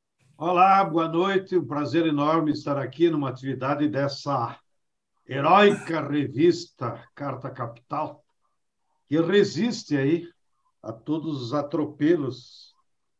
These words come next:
E, bem que eu gostaria de estar só do outro lado da tela assistindo,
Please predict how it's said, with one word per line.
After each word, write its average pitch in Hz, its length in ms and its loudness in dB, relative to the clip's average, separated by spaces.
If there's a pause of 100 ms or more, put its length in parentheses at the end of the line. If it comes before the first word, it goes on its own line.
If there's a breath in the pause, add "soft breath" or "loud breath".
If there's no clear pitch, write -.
(260)
E, 131 680 -2
bem 185 200 -2
que 202 80 -10
eu 202 80 -4
gostaria 180 440 2
de 185 60 0
estar 170 360 2
só 185 240 -6
do 180 100 -4
outro 185 240 0
lado 160 240 2
da 147 140 -2
tela 160 360 -2
assistindo, 160 800 -4